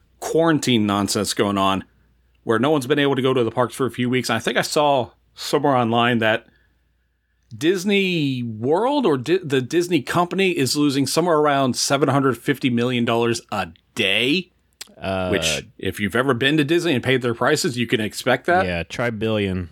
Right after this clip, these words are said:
Speaker 2: Last I heard was billion.
Speaker 1: Well, I, yeah, I, I guess on top of the resorts as well, because I had,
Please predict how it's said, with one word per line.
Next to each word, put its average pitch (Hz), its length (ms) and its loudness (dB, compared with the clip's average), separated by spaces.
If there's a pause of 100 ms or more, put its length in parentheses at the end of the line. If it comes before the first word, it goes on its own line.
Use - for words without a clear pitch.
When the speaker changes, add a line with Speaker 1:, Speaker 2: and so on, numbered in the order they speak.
Speaker 2:
Last 107 260 -6
I 110 80 0
heard 113 140 -2
was 95 160 -2
billion. 90 540 -2 (960)
Speaker 1:
Well, 135 380 0
I, 135 400 -2
yeah, 127 480 0
I, 139 260 0
I 135 100 -2
guess 160 260 0
on 156 100 2
top 156 240 0
of 143 80 -2
the 131 100 0
resorts 139 480 0
as 107 120 -6
well, 135 200 2
because 131 300 0
I 175 140 2
had, 202 560 0